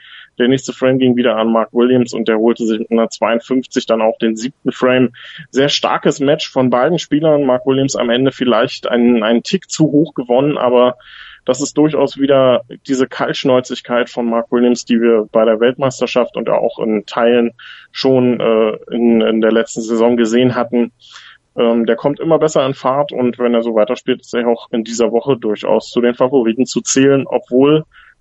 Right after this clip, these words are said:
er natürlich jetzt in der schwereren unteren Hälfte ist. Nach dem Favoritensterben gestern ist ja das Draw so ein bisschen zweigeteilt. In der oberen Hälfte ist im Prinzip alles offen.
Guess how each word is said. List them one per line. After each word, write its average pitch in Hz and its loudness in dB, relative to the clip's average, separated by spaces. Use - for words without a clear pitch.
er 123 0
natürlich 139 0
jetzt 123 -2
in 123 -8
der 123 0
schwereren 123 2
unteren 123 2
Hälfte 117 0
ist. 120 0
Nach 110 -2
dem 117 -4
Favoritensterben 123 -2
gestern 120 0
ist 113 -4
ja 113 0
das 120 -2
Draw 123 2
so 135 2
ein 127 2
bisschen 135 -2
zweigeteilt. 127 0
In 117 -2
der 117 2
oberen 123 0
Hälfte 123 0
ist 110 -2
im 123 0
Prinzip 123 -2
alles 151 0
offen. 135 0